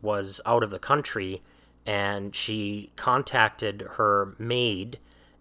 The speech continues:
and had her place the pi-, that picture of her with Hitler, uh,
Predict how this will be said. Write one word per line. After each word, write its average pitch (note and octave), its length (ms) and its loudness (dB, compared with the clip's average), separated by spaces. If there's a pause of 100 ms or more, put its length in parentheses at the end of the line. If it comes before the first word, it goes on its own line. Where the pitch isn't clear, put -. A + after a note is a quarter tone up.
and G#2 460 0
had A#2 380 2
her A2+ 500 4 (280)
place - 540 0 (100)
the A2 200 0
pi-, - 240 -2
that A2+ 260 2
picture A2+ 480 0
of G#2 260 -4
her A#2 200 4
with G#2+ 160 0
Hitler, G#2 600 0 (1160)
uh, - 80 -8